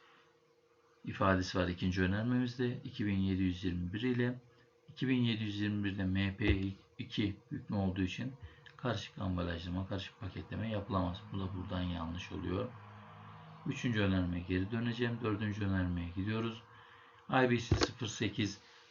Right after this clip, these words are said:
B altı özel paketleme hükmüne gidersek bu ifadenin yanlış olduğunu göreceğiz. Beşinci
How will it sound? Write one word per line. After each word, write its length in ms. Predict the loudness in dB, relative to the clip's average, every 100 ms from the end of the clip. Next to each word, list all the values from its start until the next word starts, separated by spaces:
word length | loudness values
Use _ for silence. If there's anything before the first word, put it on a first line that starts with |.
| -18 -2
B 240 | 0 0
altı 380 | 2 2 2 2
özel 300 | 2 2 0
paketleme 500 | -2 -4 2 4 4
hükmüne 300 | 0 -2 0
gidersek 520 | 0 0 0 0 -6 -6
bu 240 | -2 0 0
ifadenin 500 | -2 0 0 0 -2
yanlış 380 | 0 0 -2 -4
olduğunu 400 | -6 -6 -6 -6 -4
göreceğiz. 640 | -2 0 2 2 0 -8 -20 -20 _ _ -20 -20 _ _ _ _ _ -20 -20 _ _ _ _ _ _ _ _ _ _ _ _ _ _ _
Beşinci 760 | 2 4 4 0 0 0 0